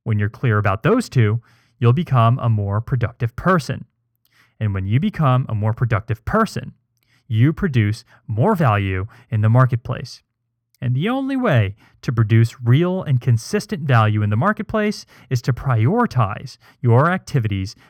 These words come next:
based around your most important goals, yearly, monthly,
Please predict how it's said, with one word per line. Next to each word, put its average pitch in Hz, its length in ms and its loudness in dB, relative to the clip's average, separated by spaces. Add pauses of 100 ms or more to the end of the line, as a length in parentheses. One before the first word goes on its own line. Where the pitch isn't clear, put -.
(140)
based 131 320 2
around 104 520 2
your 95 200 -2
most 113 520 2
important 127 560 -2 (220)
goals, - 520 0 (300)
yearly, 127 500 2 (240)
monthly, 131 480 0